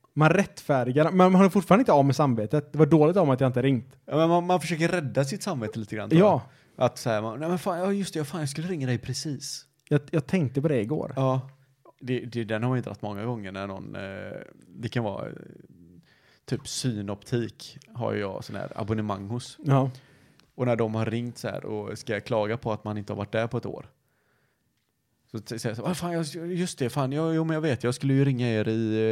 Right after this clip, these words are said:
Speaker 2: eh, igår." Eller man kan till och med säga, "Jag försökte ringa er igår."
Speaker 1: Ja.
Speaker 2: Men det kom inte fram.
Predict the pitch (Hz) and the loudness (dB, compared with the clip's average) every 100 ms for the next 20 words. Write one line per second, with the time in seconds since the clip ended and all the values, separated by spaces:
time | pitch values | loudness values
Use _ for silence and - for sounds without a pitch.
0 | 110 107 104 104 101 - 107 107 127 117 | 2 0 -2 -4 -8 -10 -8 0 2 2
1 | 95 - _ _ _ _ _ _ - 139 | 0 -8 _ _ _ _ _ _ -4 4
2 | 135 135 147 139 139 117 135 135 165 113 | 4 6 4 4 2 4 4 2 4 2
3 | - 160 160 110 104 101 98 - - _ | 2 -2 0 0 -2 -2 -4 -8 -10 _
4 | _ _ _ _ - 131 131 131 123 123 | _ _ _ _ -2 2 2 2 2 4
5 | 123 - 131 | 2 0 0